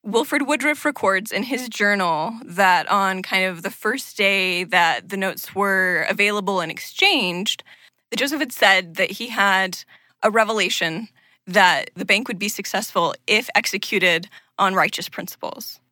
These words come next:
Later, when John F. Boynton will bring up this very question of, "Well, the bank was founded on revelation, how could it fail?" Joseph will correct him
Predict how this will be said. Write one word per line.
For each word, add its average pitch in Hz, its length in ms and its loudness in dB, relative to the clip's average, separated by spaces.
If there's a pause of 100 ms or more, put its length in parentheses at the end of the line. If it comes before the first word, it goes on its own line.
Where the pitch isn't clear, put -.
(160)
Later, 208 540 2
when 196 220 -2
John 202 180 0
F. - 160 -6
Boynton 196 340 -2
will 190 120 -4
bring 202 280 0
up 220 200 2
this 208 220 -4
very 190 600 2 (200)
question 190 760 0
of, 175 480 -2 (460)
"Well, 202 240 4
the 196 80 -6
bank 196 260 0
was 196 160 -4
founded 190 300 0
on 196 100 2
revelation, 190 480 0
how 196 180 2
could - 160 -8
it - 140 -12
fail?" 180 480 2 (300)
Joseph 277 320 0
will 196 100 0
correct 247 520 2
him - 360 -6